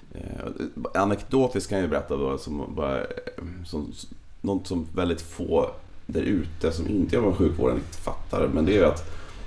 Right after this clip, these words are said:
vi har otroligt dålig koll på vad kostnaderna ligger i sjukvården. Alltså så här,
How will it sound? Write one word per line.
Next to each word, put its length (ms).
vi 120
har 80
otroligt 600
dålig 340
koll 400
på 60
vad 160
kostnaderna 680
ligger 380
i 80
sjukvården. 520
Alltså 240
så 120
här, 160